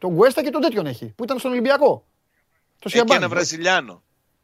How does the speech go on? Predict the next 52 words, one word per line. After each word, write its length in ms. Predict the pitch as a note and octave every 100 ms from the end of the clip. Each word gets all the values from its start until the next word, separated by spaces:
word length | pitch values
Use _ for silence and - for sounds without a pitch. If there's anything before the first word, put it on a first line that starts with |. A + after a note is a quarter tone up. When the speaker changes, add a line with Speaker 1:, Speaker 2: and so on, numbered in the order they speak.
| _ _ -
Speaker 2:
Είχε 200 | A#2 C#3
και 100 | C3
ένα 120 | D#3 D3+
Βραζιλιάνο 520 | D3+ D3 D#3+ F#3 G3+
Speaker 1:
Ναι, 80 | A#3+
Speaker 2:
που 40 |
Speaker 1:
αλλά 140 | G#3+ G#3
Speaker 2:
είχε 80 | A#3
Speaker 1:
έπαιζε 160 | C4 A3+
Speaker 2:
πρώτο. 80 | G#3
Speaker 1:
δεύτερος, 380 | C4+ - B3+ A#3+
έπαιζε 320 | C#4 C4 A3+
ο, 380 | B3+ B3 A#3+ A#3 F3
παιδιά, 280 | G#3 G#3
μη 120 | A3 E4
μου 100 | C#4+
στέλνετε 300 | A#3+ G#3 F3+
Speaker 2:
Εντάξει. 120 | D3+
Speaker 1:
την 100 | E3
τριάδα, 260 | D#3+ D3+
σας 100 | D3+
το 100 | D3+
ξαναλέω. 440 | F#3 G#3+ A#3+ B3+ D3+
Τους 200 | - F#3
δύο 260 | A3 D#4 E3
θέλω, 240 | D#3+ C#3
τον 140 | E3
πρώτο 200 | F3 C4
και 60 | C4+
τον 100 | D4
δεύτερο. 460 | D4+ C4+ A2+ F#2+ - _ _ _ _ _ _ _ _ _ _ _ _ _ _ _ _ _ _ _ _ _ _ _
Τον 140 | E3+
Ντένις 400 | F3 C#4 G#3 C#3
λες 240 | C#3+ C3 A2+
Speaker 2:
Έχ- 160 | A2+
Speaker 1:
εσύ. 360 | - - B2+ G#2 _
Όχι, 320 | - B3 -
όχι, 160 | A#3 F#3+
Speaker 2:
Ναι. 80 | D#3+
Speaker 1:
εγώ, 480 | A#3 G3+ G3 G3 F#3+
ο 60 |
τέτοιος 280 | F#3+ G3+ D3
έπαιζε. 320 | B2 A2 G2+
Δεν 140 | A#2+ B3+
έπαιζε 220 | B3+ D3+
ο 40 |
Ντένις, 360 | B2+ G#2 F2+ -
αφού 140 | - B3+
έπαιζε 220 | B3 A#3+
ο 640 | C4+ C4 B3 B3 A#3+ B3+
άλλος 240 | C#4+ B2+ A#2
έπαιζε. 240 | A#2 G2